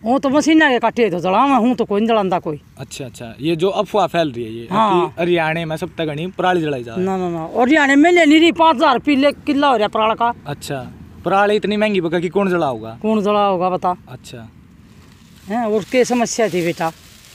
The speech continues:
Speaker 1: ये छोरियां के रुपये हैं, पहले तो कायदे मिलेंगे।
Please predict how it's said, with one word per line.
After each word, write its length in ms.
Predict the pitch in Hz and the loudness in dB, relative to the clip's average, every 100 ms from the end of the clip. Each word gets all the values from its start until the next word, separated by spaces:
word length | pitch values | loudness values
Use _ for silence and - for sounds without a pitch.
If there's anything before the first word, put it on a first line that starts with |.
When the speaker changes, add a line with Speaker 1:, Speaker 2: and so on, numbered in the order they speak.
| - - - 233 | -20 -20 -6 -2
Speaker 1:
ये 80 | |
छोरियां 380 | 233 330 330 294 | 2 4 4 4
के 80 | 269 | 2
रुपये 400 | 285 294 294 294 | 2 2 4 6
हैं, 260 | 262 269 262 | 6 4 4
पहले 260 | 294 285 | 2 2
तो 100 | 254 | 2
कायदे 260 | 285 277 247 | 2 2 4
मिलेंगे। 540 | 233 226 254 208 185 | 4 4 4 4 0